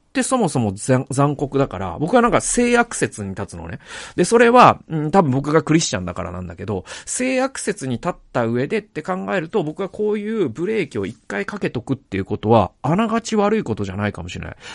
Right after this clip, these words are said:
で、何度も言うけど、こういうのは本当に厳密なコホート研究をしないと、いや、禁止したことの悪さっていうのも後で出てくるかもしれないから、僕は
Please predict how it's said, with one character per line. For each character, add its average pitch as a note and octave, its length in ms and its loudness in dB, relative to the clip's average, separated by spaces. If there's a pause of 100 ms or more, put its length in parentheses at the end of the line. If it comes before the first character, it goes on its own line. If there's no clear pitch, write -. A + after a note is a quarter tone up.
で、 A#3 100 10
何 D4 300 6
度 B3+ 100 6
も A#3+ 100 2
言 A#3 120 2
う A3 60 -2
け A3 100 -2
ど、 B3 120 8
こ F#3+ 140 2
う G3 60 8
い - 20 6
う F3+ 40 4
の F#3 60 2
は F3+ 60 6
本 D#3+ 180 0
当 F#3 120 -2
に F3 240 0
厳 D3 160 6
密 D3+ 180 -2
な D3+ 80 -2
コ C#3 160 0
ホ D3 160 2
ー C#3+ 40 2
ト D3+ 100 -2
研 D3 240 0
究 G#2 160 -2
を F#2 40 -6
し A#2+ 120 -6
な C#3+ 140 2
い A#2 60 -4
と、 - 280 2 (320)
い F#3 60 4
や、 - 180 4 (160)
禁 G#3 180 -2
止 G3+ 200 -4
し - 120 -4
た F#3+ 100 -2
こ G#3+ 140 -2
と A#3+ 160 -2
の C#4+ 280 2 (160)
悪 D3 260 4
さ F3+ 140 4
っ - 80 -4
て - 100 -2
い D3+ 40 2
う - 40 0
の G#3+ 80 -2
も A#3 240 2
後 B2+ 240 0
で C#3 80 6
出 B2+ 140 2
て A2+ 60 -6
く G#2+ 120 -6
る F#2+ 60 -6
か G2+ 100 -12
も F#2+ 80 -10
し - 100 -10
れ G#2 80 -6
な G#2+ 100 -4
い G2 60 -8
か C#3+ 100 -6
ら、 D3 80 2
僕 A#2+ 140 0
は C3+ 140 4